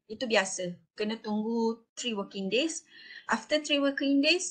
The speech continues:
sekiranya masih, ah, ah, be-, masih lagi tunjuk hutang, itu boleh refer pada kami lah. Okey, kedua ialah menggunakan apps U T M Smart tadi. Ah, berbeza dengan my U T M dot my,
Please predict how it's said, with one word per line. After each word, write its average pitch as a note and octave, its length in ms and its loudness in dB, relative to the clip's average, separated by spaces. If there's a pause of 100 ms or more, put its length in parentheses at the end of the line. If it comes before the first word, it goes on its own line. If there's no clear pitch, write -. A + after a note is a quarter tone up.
(100)
sekiranya C4 640 0
masih, B3 640 -4 (240)
ah, G3+ 1040 4
ah, G3 240 0
be-, F3 240 -6
masih B3+ 240 -2
lagi A#3 240 0
tunjuk G#3 320 -2
hutang, C#4+ 560 2
itu - 160 -6
boleh G#3+ 320 0
refer G3 240 -8
pada F3+ 240 -10
kami F3+ 320 -8
lah. C4 80 -10 (880)
Okey, F#3 320 -4
kedua A3 240 2
ialah A3+ 240 4
menggunakan G#3 880 0
apps - 320 2
U E3 80 -12
T G#3+ 80 -14
M G#3 160 -6
Smart - 320 -4
tadi. B3+ 400 -2 (640)
Ah, G3 640 4
berbeza A3 480 2
dengan G3 480 0
my G3+ 160 0
U F#3+ 160 -8
T F3+ 160 -12
M F#3 80 -12
dot F3+ 240 -8
my, A3 240 -2